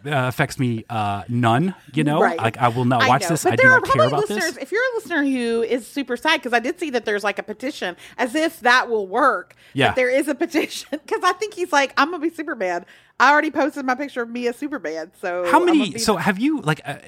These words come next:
Speaker 1: both of you, how many petitions have you signed in your
Speaker 2: Oh,
Speaker 1: life?
Speaker 2: hundreds, for sure.
Speaker 1: Hundreds?
Speaker 2: Yeah.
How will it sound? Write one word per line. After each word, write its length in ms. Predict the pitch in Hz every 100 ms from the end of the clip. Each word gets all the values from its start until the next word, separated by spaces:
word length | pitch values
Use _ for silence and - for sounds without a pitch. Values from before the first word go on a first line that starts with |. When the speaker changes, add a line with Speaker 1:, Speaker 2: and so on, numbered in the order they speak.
| 113 156 147
Speaker 1:
both 240 | 175 220
of 100 | 123
you, 220 | 110 104
how 140 | 110 190
many 160 | 233
petitions 420 | 151 - 131 110 107
have 120 | 98
you 60 |
signed 440 | 92 92 82 - - _ _ _ _ _ 254
in 80 | 254
your 80 | 208
Speaker 2:
Oh, 20 |
Speaker 1:
life? 160 | 185
Speaker 2:
hundreds, 520 | - 247 170 143 135 - _
for 160 | 196
sure. 140 | - 170
Speaker 1:
Hundreds? 420 | 165 185 165 - _ _ -
Speaker 2:
Yeah. 200 | 160